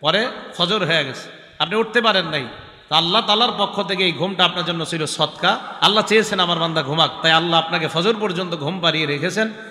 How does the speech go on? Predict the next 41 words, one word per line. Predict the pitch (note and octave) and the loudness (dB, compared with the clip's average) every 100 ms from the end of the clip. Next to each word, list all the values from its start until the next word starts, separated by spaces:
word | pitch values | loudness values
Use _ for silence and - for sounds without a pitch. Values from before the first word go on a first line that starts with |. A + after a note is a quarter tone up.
| - | 0
এরপরে | E3 F#3+ G#3+ | 2 2 2
আল্লাহ | G3+ F#3+ F3+ | 2 4 2
আপনাকে | E3+ E3+ D#3 | 2 0 -2
উঠাইছেন। | D#3+ G3+ G3+ F3 B2+ - - | 0 0 0 -2 -4 -10 -12
তো | - | -10
তাহাজ্জুদে | D3+ F3+ G#3+ F#3+ A3+ B3 | 0 4 4 2 -2 0
যে | A3+ | 2
আল্লাহ | G3+ G#3 F#3+ | 4 4 2
আপনাকে | G3 F3+ | 2 -2
উঠতে | F3 E3+ - G3 | -2 -4 -4 0
দেয় | D#3 D#3 | 2 2
নাই, | F#3 G3+ - - | 0 -4 -10 -8
নবী | D3 G#3 | -4 -2
কয়, | B3+ A#3+ | 2 2
একদিক | F#3+ F3+ E3 A3+ F#3+ | 2 0 -2 -4 0
দিয়ে | A3 | 2
এটা | G3 F#3+ | 0 -2
তোমার | G3 F#3+ | -2 -2
পক-, | F#3+ E3+ - | -2 -6 -6
তোমার | G3+ G3+ F3 - | 0 0 0 -2
কাছে | F3 F3+ | -2 -2
আল্লাহর | E3+ F#3 E3+ C#3+ | -2 0 -2 -2
পক্ষ | E3+ - | -6 -6
থেকে | E3 D3 C#3+ | -8 -6 -4
সদকা, | - E3 - G#3 A3+ - - | -2 -4 0 0 0 -4 -4
আরেক | E3 G#3 C4+ | 2 4 4
দিক | A#3 A3+ | 0 0
দিয়ে | A#3 A3 E3+ | 4 4 4
ঘুমায় | D#3 A3+ C4 | 2 2 4
রইছো | A#3 - G3 | 2 -2 -4
তো | F#3+ | -6
কি | - F#3+ | -2 2
হয়েছে, | F#3 D#3+ D3 B2 - | 4 2 -4 -8 -4
আল্লাহ | - F#3 F#3 F3+ | 0 2 2 0
তোমার | F3+ E3+ | 2 2
আমল | - E3+ A#3 | 4 2 2
নামায় | G3+ F3 A3 G#3+ | 2 4 4 2
তাহাজ্জুদের | E3+ E3 D#3 D3+ | 0 0 -2 -4
সওয়াব | C#3 - C3+ | -4 -6 -6
লিখে | B2+ A2+ | -8 -10
দিয়েছে। | A2+ G#2+ B2 | -12 -12 -12